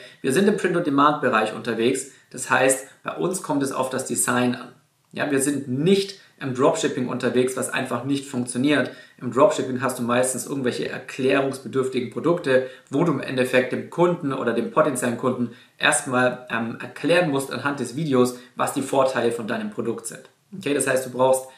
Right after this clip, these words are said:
ein gutes Video, du musst Videos schneiden oder Videos schneiden lassen. Dann hast du noch irgendwelche Produkte mit schlechten Lieferzeiten, die nicht funktionieren. Deswegen im Print-on-Demand-Bereich ist alles viel, viel leichter. Das heißt,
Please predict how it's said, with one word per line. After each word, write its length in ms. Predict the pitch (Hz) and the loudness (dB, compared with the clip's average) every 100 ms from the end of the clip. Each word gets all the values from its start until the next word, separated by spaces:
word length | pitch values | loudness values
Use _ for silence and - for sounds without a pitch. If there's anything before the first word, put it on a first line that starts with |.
| _ | _
ein 80 | 135 | -8
gutes 380 | 127 190 185 - | 0 2 2 0
Video, 200 | 151 151 | 0 0
du 80 | 135 | 0
musst 260 | 127 123 | -4 -4
Videos 280 | 135 165 156 | -2 -2 -2
schneiden 360 | 143 131 131 131 | 0 2 2 0
oder 140 | 120 | -4
Videos 280 | 120 120 113 | -4 -6 -6
schneiden 380 | 131 131 156 135 | -2 0 2 2
lassen. 380 | 120 117 127 123 - - _ | 2 2 -4 -6 -12 -20 _
Dann 180 | - 135 | -4 0
hast 140 | - 135 | 0 -2
du 40 | |
noch 100 | 131 | -2
irgendwelche 340 | 139 131 127 | -2 -2 -2
Produkte 420 | 123 127 147 156 131 | -2 -2 -2 -2 -2
mit 140 | 113 | -2
schlechten 360 | 139 120 - 123 | -2 -2 -2 -4
Lieferzeiten, 560 | 165 127 - 117 117 | -2 -2 -2 -4 -4
die 80 | 117 | -6
nicht 140 | 117 | -8
funktionieren. 680 | - 113 - 120 123 139 139 - _ - | -8 -12 -10 -4 0 2 0 -4 _ -2
Deswegen 600 | 170 - 147 139 139 - - | 0 2 4 4 2 -4 -14
im 120 | - 120 | -12 -4
Print-on-Demand-Bereich 1040 | 180 160 147 135 127 135 127 120 123 123 | -2 0 0 0 0 -2 0 4 4 4
ist 220 | - - | -2 2
alles 300 | 127 135 127 | 2 4 0
viel, 200 | - 123 | -2 -4
viel 180 | 117 107 | -2 -4
leichter. 640 | 110 147 156 - 117 117 - - - | 0 2 0 0 0 0 -6 -20 -20
Das 180 | - - | -18 0
heißt, 480 | - - - - - | 2 4 2 -4 -14